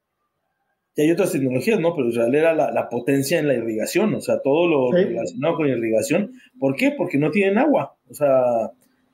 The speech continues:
Speaker 1: mí me tocó ir a vi-, a visitar, a, a visitarlos allá en Israel, este, y las zonas áridas,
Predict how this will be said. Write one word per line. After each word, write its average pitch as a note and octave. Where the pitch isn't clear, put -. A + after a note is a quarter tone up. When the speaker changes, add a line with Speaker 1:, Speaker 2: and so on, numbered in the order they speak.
Speaker 1:
mí C3
me E3+
tocó D#3+
ir F3
a E3+
vi-, E3
a B2+
visitar, C3
a, B2
a -
visitarlos C3+
allá C3+
en D#3
Israel, D3+
este, B2
y C#3
las B2
zonas E3
áridas, D#3